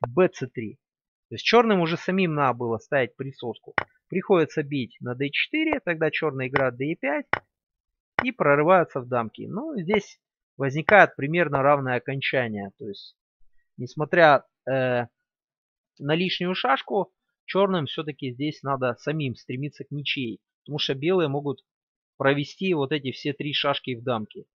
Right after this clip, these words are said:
Поэтому черным надо тут играть аккуратно. Но ничья еще была. А вот Ф Е семь уже проигрывает. Смотрите. Ж Ф четыре, С Б шесть, Б Ц три,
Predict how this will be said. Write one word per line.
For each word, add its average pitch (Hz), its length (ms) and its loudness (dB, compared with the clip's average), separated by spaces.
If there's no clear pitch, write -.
Поэтому 135 320 -10
черным 143 360 -6
надо 131 200 -4
тут - 160 -4
играть - 400 0
аккуратно. 131 520 0
Но 175 120 4
ничья 269 360 8
еще 247 240 4
была. 180 400 6
А 160 120 10
вот 220 160 8
Ф 302 160 4
Е 285 100 4
семь 320 320 2
уже 226 220 4
проигрывает. 131 720 2
Смотрите. 147 480 -2
Ж 202 220 6
Ф 277 80 -2
четыре, 147 560 -2
С - 180 -4
Б 196 120 0
шесть, 117 380 -4
Б 139 200 2
Ц 262 180 -8
три, 196 340 -4